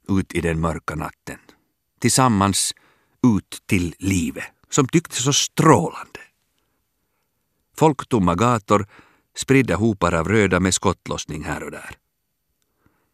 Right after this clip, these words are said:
Vi hade fått rum i ett resandehem vid Kaserngatan, gamla Lilla Teaterns hus. Det enda rum som stått att få i stan. Föreståndarinnan hade så vänligt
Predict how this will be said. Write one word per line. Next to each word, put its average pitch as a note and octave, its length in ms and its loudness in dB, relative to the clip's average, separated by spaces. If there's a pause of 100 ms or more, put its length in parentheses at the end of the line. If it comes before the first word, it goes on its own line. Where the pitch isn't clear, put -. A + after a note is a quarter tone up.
(1500)
Vi B2 100 0
hade D#3 140 2
fått D3 180 0
rum D3 200 4
i A#2+ 40 6
ett A2 120 0
resandehem E2+ 680 0
vid D#2+ 140 -4
Kaserngatan, D#2 920 -4 (160)
gamla A2 220 2
Lilla A2 260 0
Teaterns - 540 -10
hus. - 320 -8 (760)
Det G2 200 0
enda E2+ 180 0
rum F2 340 0
som F2+ 180 -4
stått - 240 -6
att D2+ 120 -6
få D2+ 340 -6
i - 60 -14
stan. - 340 -8 (2250)
Föreståndarinnan C#3+ 760 2
hade G#2 160 0
så B2 140 2
vänligt A#2+ 480 0